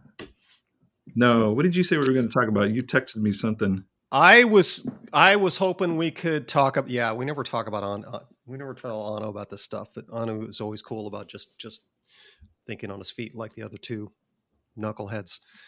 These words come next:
Speaker 2: Um, I am at that stage with this, this album I'm working on where, uh, I'm having to do tasks that I fucking hate to do, like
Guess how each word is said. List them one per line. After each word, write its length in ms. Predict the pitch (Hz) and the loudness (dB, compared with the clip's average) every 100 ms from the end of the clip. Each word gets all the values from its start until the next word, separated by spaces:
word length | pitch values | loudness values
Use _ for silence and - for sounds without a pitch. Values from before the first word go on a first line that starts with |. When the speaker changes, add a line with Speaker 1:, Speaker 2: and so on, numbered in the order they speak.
| - - - _ _ _ _ - | -20 -20 -20 _ _ _ _ 8
Speaker 2:
Um, 840 | 151 160 156 147 135 131 120 107 _ _ _ _ _ - _ _ _ - | 10 12 10 8 4 -2 -4 -6 _ _ _ _ _ -20 _ _ _ 8
I 200 | 165 214 | 10 10
am 260 | 220 202 185 | 8 8 6
at 160 | 175 | 6
that 200 | 160 143 | 4 4
stage 720 | - - 165 156 151 151 135 | 0 0 2 2 4 2 0
with 300 | 120 131 127 | 0 0 0
this, 320 | - 127 120 - | -2 -2 -2 -4
this 240 | 120 - | -4 0
album 340 | 139 139 131 | 2 2 0
I'm 120 | 120 113 | -2 -2
working 320 | 117 110 120 | -4 -2 -2
on 340 | 117 117 113 | -2 -2 -2
where, 560 | 113 120 117 117 113 - _ - | -2 0 2 2 0 -2 _ -6
uh, 340 | 117 113 117 - | -2 -2 -4 -6
I'm 180 | 120 | -8
having 580 | 117 - 147 143 139 131 | -6 2 2 4 0 -2
to 480 | 127 135 120 120 117 | -4 -4 -2 -2 -4
do 340 | 110 131 127 | -6 -4 -4
tasks 540 | 120 - 117 123 - - - | -4 -2 0 0 -2 -6 -6
that 100 | 113 | -6
I 120 | 107 | -6
fucking 360 | - 120 127 | -6 -8 -8
hate 360 | 107 120 127 - _ _ _ - | -8 -6 -6 -8 _ _ _ -10
to 100 | 127 | -4
do, 380 | 120 135 180 - _ _ - | -2 -2 -4 -10 _ _ -6
like 240 | 110 - | -6 -8